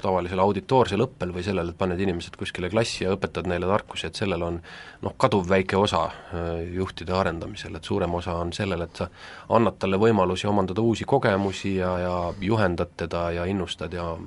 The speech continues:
annad ka võimaluse oma eksimusi läbi teha. Ja teine niisugune peaesineja, kes sellest räägib, on, äh, if kindlustuse kontserni personalidirektor, endine ka konsultant ja, ja lendur,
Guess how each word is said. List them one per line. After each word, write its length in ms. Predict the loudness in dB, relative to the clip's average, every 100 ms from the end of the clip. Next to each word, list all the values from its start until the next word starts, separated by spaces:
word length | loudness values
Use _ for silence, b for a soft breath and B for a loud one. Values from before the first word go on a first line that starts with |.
| -12 -12 -12 -16 -18 -4
annad 200 | 0 0
ka 160 | 4 4
võimaluse 320 | 4 2 0
oma 220 | 0 0
eksimusi 480 | 0 -4 -6 -4 -6 B B B B B
läbi 300 | -2 -2 0 -4
teha. 160 | -2 -4 -6 -20 B B B B B -6
Ja 60 | 4
teine 300 | 8 10 8
niisugune 480 | 6 4 4 6 4
peaesineja, 520 | 6 6 6 4 2 2
kes 140 | 0
sellest 220 | 0 0 2
räägib, 300 | 2 2 2
on, 140 | 0 0 0
äh, 400 | 0 -2 -4 -6 -8 -8 -2
if 160 | -2 0
kindlustuse 540 | -2 0 -2 -6 -4
kontserni 460 | -2 -2 -2 0 0
personalidirektor, 880 | 0 0 0 -2 -2 -4 -6 -8 -8 -10 B B B B B B -18 -6
endine 400 | -4 -2 -2 -2
ka 140 | -2
konsultant 640 | 0 -2 -2 -2 -4 -4 -4
ja, 80 | -4 B B -4
ja 160 | -2
lendur, 400 | 0 2 2 0